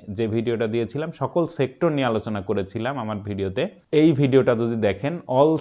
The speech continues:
sector analysis, আস্থা সংকট, সংকটে মার্কেট ভয় নয়। তার মানে মার্কেটে আস্থার সংকট ছাড়া আর কোনো সংকট ছিল না। মার্কেট পড়ছিল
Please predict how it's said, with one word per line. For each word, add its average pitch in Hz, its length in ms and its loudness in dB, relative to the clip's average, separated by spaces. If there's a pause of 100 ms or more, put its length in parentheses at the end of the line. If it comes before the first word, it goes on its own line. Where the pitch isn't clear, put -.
sector 139 300 -2
analysis, 127 600 0 (160)
আস্থা 110 340 -6
সংকট, 131 380 -6 (140)
সংকটে 120 460 -4
মার্কেট 120 500 -4
ভয় 107 300 0
নয়। 80 280 -4 (680)
তার 117 160 0
মানে 117 280 0 (720)
মার্কেটে 117 560 -2 (220)
আস্থার 135 580 -4
সংকট 135 540 -4
ছাড়া 135 280 -4
আর 117 260 0
কোনো 120 280 -6
সংকট 117 560 -4 (680)
ছিল - 340 -4
না। 160 140 -6 (140)
মার্কেট 104 420 -6 (180)
পড়ছিল 131 460 -2